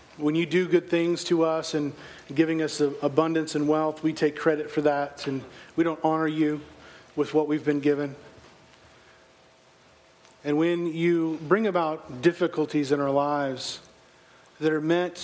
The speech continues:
to discipline us and to reprove us and to lead us back to you, and so often we tend to reject it and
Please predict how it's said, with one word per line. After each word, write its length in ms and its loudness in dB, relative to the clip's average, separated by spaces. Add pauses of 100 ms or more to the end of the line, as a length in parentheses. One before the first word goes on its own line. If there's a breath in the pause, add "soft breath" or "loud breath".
to 120 -2
discipline 560 0
us 400 -2
and 140 -2
to 120 0
reprove 460 2
us 320 -2
and 120 -4
to 100 0
lead 200 2
us 200 -2
back 340 -2
to 120 -4
you, 320 0 (880 loud breath)
and 100 -4
so 180 2
often 400 0
we 100 2
tend 420 0
to 360 0 (1000 loud breath)
reject 540 0
it 260 0
and 200 -4